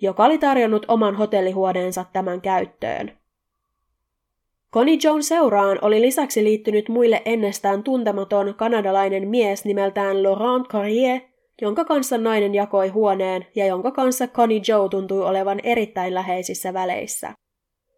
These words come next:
Aamulla joulukuun kahdeskymmenes päivä Laurent Carrier oli jutellut hostellin vastaanottotyöntekijän kanssa ja kertonut tälle, että lähtisi käymään naapurikaupungissa itsekseen.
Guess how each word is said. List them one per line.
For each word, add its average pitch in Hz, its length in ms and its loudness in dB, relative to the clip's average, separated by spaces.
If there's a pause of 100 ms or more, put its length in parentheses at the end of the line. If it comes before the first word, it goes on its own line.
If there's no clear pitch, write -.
(680)
Aamulla 247 680 2
joulukuun 233 480 4
kahdeskymmenes 196 760 0
päivä 202 400 2 (200)
Laurent 214 540 2
Carrier 220 580 0 (220)
oli 214 200 0
jutellut 254 440 0
hostellin 208 520 -2
vastaanottotyöntekijän 190 1200 -2
kanssa 208 500 -4 (280)
ja 294 100 -4
kertonut 247 540 0
tälle, 185 400 0 (160)
että 196 300 -4
lähtisi 277 380 -2
käymään 247 400 -2
naapurikaupungissa 190 1000 -2
itsekseen. - 800 -6